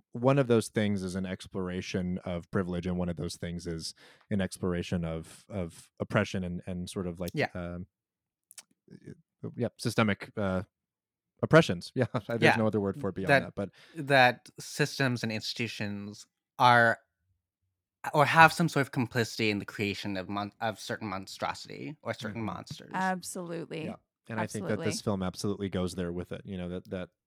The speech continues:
Speaker 1: all the things that you're mentioning, right? Like, like class and, and the treatment of,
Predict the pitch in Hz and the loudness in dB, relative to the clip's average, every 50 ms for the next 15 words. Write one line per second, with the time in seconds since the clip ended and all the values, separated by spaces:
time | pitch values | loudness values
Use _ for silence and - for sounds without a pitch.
0 | _ _ _ _ - 104 107 101 104 98 - 107 101 98 90 104 95 95 98 95 | _ _ _ _ -2 0 0 0 0 0 -2 -4 -4 -4 -4 -6 -4 -4 -4 -4
1 | 90 90 90 - 104 95 95 95 92 92 98 98 98 - _ - 113 101 92 - | -4 -4 -6 -6 -8 -10 -8 -6 -6 -6 -4 -6 -8 -8 _ -8 -8 -8 -8 -8
2 | - - 131 120 113 110 107 104 - - 107 98 92 92 80 98 92 92 95 - | -2 2 4 4 6 4 2 0 -2 -2 -4 -4 -4 -4 -4 -6 -4 -4 -4 -4
3 | - - 101 87 - 95 92 90 - 90 87 87 85 - | -4 -4 -6 -4 -4 -6 -6 -6 -4 -4 -4 -4 -6 -10